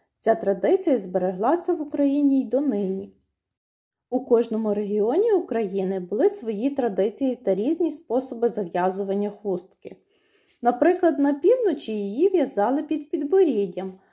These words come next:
а кінці зав'язували на маківці. На Київщині кінці хустки обгортали навколо шиї та зав'язували на потилиці. На території середнього Подніпров'я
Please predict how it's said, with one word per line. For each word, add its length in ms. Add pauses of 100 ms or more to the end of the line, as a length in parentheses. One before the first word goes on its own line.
(160)
а 140
кінці 480
зав'язували 640
на 160
маківці. 840 (480)
На 160
Київщині 840
кінці 500
хустки 480
обгортали 680
навколо 440
шиї 520 (240)
та 140
зав'язували 760
на 160
потилиці. 840 (460)
На 100
території 640
середнього 760 (260)
Подніпров'я 880